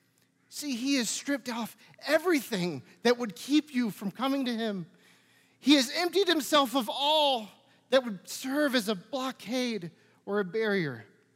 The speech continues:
Christ, Christ is waiting for you. Christ wants you to come with him. He has done it.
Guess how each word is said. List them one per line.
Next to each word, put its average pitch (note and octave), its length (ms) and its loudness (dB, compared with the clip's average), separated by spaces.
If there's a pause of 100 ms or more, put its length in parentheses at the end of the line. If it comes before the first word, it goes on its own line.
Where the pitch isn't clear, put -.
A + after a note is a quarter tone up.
(1600)
Christ, - 680 -6 (1040)
Christ - 460 -8
is E3+ 140 -12 (120)
waiting C#4+ 380 -4
for G3+ 200 -8
you. C3+ 280 -10 (1080)
Christ - 480 -6 (400)
wants A3 500 -6
you A#2 80 -16 (500)
to - 80 -20
come A3+ 280 -4
with G3 140 -2
him. G2 180 -14 (1500)
He G#3 200 -2
has D#3 180 -2
done A3 280 -6
it. - 300 -10